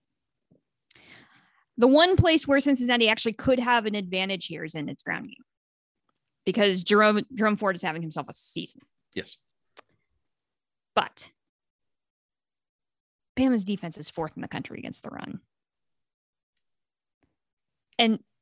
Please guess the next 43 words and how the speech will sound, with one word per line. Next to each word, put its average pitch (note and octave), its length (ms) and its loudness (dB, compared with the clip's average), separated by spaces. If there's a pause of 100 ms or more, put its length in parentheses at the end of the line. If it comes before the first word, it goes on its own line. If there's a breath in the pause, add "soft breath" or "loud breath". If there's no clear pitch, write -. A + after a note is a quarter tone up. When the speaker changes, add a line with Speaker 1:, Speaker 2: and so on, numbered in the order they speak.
(340)
Speaker 1:
we A#3 160 4
saw C#4 260 4
what B3+ 140 4
they A3 80 4
did F#3 240 -2
to F3+ 100 -4
the E3 100 -8
Georgia B2+ 460 -10
de-, - 180 -14 (200)
G-, F3+ 280 -6
Georgia F#3 380 2
offense. - 580 -10 (200)
Speaker 2:
Mm-hmm. G#2+ 220 -4 (1200)
Speaker 1:
Now, B3 40 2
the B3+ 80 6
Georgia C#4 280 6
offense A3+ 200 0
is G3 120 -4
not G#3 260 -2
spectacular, - 680 -10 (200)
right? - 200 -4
We, F#3 280 -4
we, F#3 180 -2
we've F#3 220 -2
Speaker 2:
Right, F#3 60 2
Speaker 1:
known G3 160 6
Speaker 2:
right, - 40 4
Speaker 1:
that. D#3+ 220 0 (320 soft breath)
Speaker 2:
right. G#3+ 40 -2
Speaker 1:
They're A#3+ 80 4
not B3+ 240 2
spectacular. A3 540 -4 (960)
But A3 260 0
Bama D#4+ 400 6
pretty A3 260 6
much F#3+ 220 -2
shut - 320 -6
them F3+ 160 -12
down. - 380 -14 (1080)
They G3 80 2
couldn't G3 280 2
do D#3+ 140 -2
anything. - 380 -12